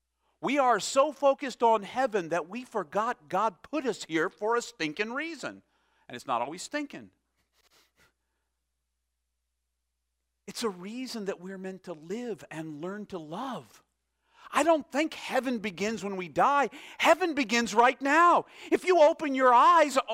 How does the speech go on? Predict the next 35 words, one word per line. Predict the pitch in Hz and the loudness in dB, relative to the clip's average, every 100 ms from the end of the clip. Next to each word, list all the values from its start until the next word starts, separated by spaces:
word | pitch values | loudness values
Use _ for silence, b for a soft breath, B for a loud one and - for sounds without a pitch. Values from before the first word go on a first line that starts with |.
| 220 | 0
all | 330 359 349 320 | 6 6 4 2
around | 294 339 370 339 | 4 6 4 2
you, | 226 202 | -6 -6
the | 190 | -6
kingdom | - 320 349 320 | -6 -8 -6 -6
of | 220 180 | -4 0
God | 285 339 302 | 2 4 2
is | 254 220 | 0 -12
here. | - 294 494 427 330 - - B 320 | -12 -12 -6 2 2 2 -4 B -2
It | 349 | 0
is | 359 285 | 2 2
among | 269 233 302 381 359 | 2 4 4 4 0
you, | 294 | -6
Jesus | 175 185 147 147 135 | -6 -8 -6 -6 -6
said. | - 147 107 98 _ b b | 0 0 0 -2 _ b b
Not | 165 269 330 - | 4 4 4 4
off | 220 294 - | 4 4 2
after | 214 226 220 | -2 -2 -6
you've | 208 - | -14 -2
punched | 240 254 - | -2 -2 -8
your | 226 190 | -8 -8
ticket | - 269 - 262 | 0 -2 0 -10
of | 160 | -10
death. | 196 269 330 320 _ B 269 | -8 -4 -4 -4 _ B -6
It's | 330 - - | -6 -6 -8
here. | 269 349 370 247 - | -2 0 2 0 -4
It's | - | -12
here | 214 202 185 | -6 -4 -4
now. | 202 302 339 349 214 320 B | -2 2 4 4 2 -4 B
You | 311 | -4
can | - 262 | -2 -4
live | 208 214 190 | 0 0 0
into | 269 - 226 | -6 -2 -2
it | 208 | -2
now. | 175 240 339 359 | 0 2 4 4